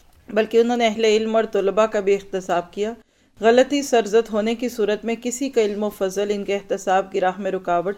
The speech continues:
न बन सका। हदीस, तराजिम और तारीख़ की किताबों में इस बारे में कई दलाइल मौजूद हैं। यहाँ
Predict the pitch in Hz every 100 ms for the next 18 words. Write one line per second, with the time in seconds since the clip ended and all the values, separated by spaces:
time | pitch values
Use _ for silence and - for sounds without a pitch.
0 | - 196 175 170 170 165 165 160 _ _
1 | _ _ - 220 233 262 254 220 208 208
2 | 202 247 262 - 196 190 202 190 208 214
3 | 220 208 202 185 185 214 208 202 185 180
4 | 190 208 208 233 233 190 175 175 175 180
5 | 170 190 214 254 233 185 185